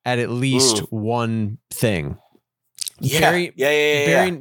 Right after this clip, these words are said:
Speaker 1: might not be very good at acting or whatever, but, like, he's,
Speaker 2: Yeah,
Speaker 1: he's an
Speaker 2: but he can kill a motherfucker like
Speaker 1: he,
Speaker 2: nobody's
Speaker 1: he's, like,
Speaker 2: business.
Speaker 1: an unkillable genius hitman,
Speaker 2: Machine.
Speaker 1: basically.
Speaker 2: Yeah.
Speaker 1: Uh, like,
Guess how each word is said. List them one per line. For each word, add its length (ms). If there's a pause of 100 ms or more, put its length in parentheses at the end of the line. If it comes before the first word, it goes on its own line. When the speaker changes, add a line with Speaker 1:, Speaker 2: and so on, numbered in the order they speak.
Speaker 1:
might 220
not 140
be 120
very 240
good 180
at 140 (120)
acting 520
or 200
whatever, 440
but, 200
like, 160
he's, 320
Speaker 2:
Yeah, 140
Speaker 1:
he's 140
an 60
Speaker 2:
but 80
he 100
can 200
kill 300
a 40
motherfucker 580
like 160
Speaker 1:
he, 60
Speaker 2:
nobody's 300
Speaker 1:
he's, 280
like, 220
Speaker 2:
business. 260
Speaker 1:
an 60 (100)
unkillable 1080 (460)
genius 600
hitman, 460
Speaker 2:
Machine. 340
Speaker 1:
basically. 400
Speaker 2:
Yeah. 180 (400)
Speaker 1:
Uh, 360 (720)
like, 420